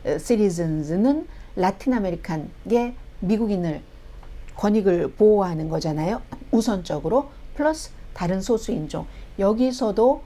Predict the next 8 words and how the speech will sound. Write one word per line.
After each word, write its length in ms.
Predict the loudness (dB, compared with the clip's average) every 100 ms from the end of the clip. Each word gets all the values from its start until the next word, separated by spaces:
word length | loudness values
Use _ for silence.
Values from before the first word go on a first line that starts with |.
| -16 -18 -6 2
유색인종 880 | 2 4 4 4 0 -2 -2 -4 -4
지위 340 | 0 0 0
향상 400 | -2 -6 -6 -6
협의회가 560 | -6 -4 -2 -2 -2 -2
얘기한 360 | 0 0 -2 -2
것과 280 | -4 -6 -6
같은 380 | -6 -8 -10 -8 -2
똑같은 680 | 0 0 -2 -4 -4 -6